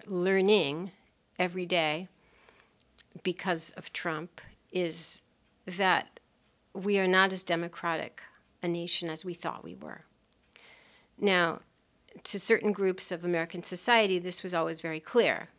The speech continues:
To people of color, especially African Americans who, uh, lived in areas with the heritage of slavery and all of the voter, uh, suppression attempts, that's no news. But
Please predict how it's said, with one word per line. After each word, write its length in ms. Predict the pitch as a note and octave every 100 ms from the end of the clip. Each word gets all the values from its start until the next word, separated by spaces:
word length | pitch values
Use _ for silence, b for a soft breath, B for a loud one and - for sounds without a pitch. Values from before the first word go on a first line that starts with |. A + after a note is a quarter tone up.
| _ _ -
To 200 | - E3+
people 340 | E3+ F#3+ F#3
of 120 | F3+ -
color, 520 | A3+ G#3+ E3 D3+ E3+ F#3+
especially 420 | G3 - F3+ F#3
African 360 | D#3+ D#3+ - F3+
Americans 720 | F3 G#3 G3+ G3 E3+ E3+ - - B B _
who, 360 | F3+ E3 D#3+ D#3+ B B -
uh, 360 | D#3+ - - - - - -
lived 300 | F#3 F#3+ F3+
in 120 | F3+
areas 580 | - F#3 F3 F3 E3 D#3
with 140 | - -
the 200 | E3+ -
heritage 480 | G3 E3+ E3 F3+
of 80 | F3+
slavery 640 | - A#3+ A#3 G3 F3+ E3+
and 180 | - E3+
all 280 | - F3 F3
of 200 | E3+ -
the 300 | F3 E3+ E3 b b b b -
voter, 720 | E3+ E3+ F3+ F#3 F3 E3 D#3
uh, 240 | - - - - -
suppression 580 | - F3+ F#3 E3+ F#3
attempts, 720 | E3 F3+ - D#3+ - - - - _
that's 460 | F3+ E3+ - - - _
no 240 | F#3+ F#3
news. 640 | F3+ F3 E3 D#3 - - - _ _ b b b b b -
But 460 | F#3+ F3+ - -